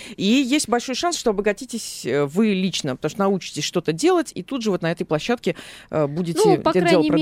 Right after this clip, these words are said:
Speaker 1: продавать.
Speaker 2: вы попробуете себя. Ну, а
Speaker 1: Если
Speaker 2: почему
Speaker 1: у меня
Speaker 2: нет?
Speaker 1: что-то получится, мы выложим это, да, Олеся,
Speaker 2: Да,
Speaker 1: на сайте,
Speaker 2: с-,
Speaker 1: мо-,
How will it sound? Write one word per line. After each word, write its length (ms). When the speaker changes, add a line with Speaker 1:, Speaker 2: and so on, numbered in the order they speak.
Speaker 1:
продавать. 200
Speaker 2:
вы 100
попробуете 1120
себя. 340
Ну, 140
а 60
Speaker 1:
Если 120
Speaker 2:
почему 140
Speaker 1:
у 40
меня 100
Speaker 2:
нет? 80
Speaker 1:
что-то 180
получится, 720
мы 180
выложим 420
это, 140
да, 200
Олеся, 240
Speaker 2:
Да, 80
Speaker 1:
на 100
сайте, 460
Speaker 2:
с-, 40
Speaker 1:
мо-, 140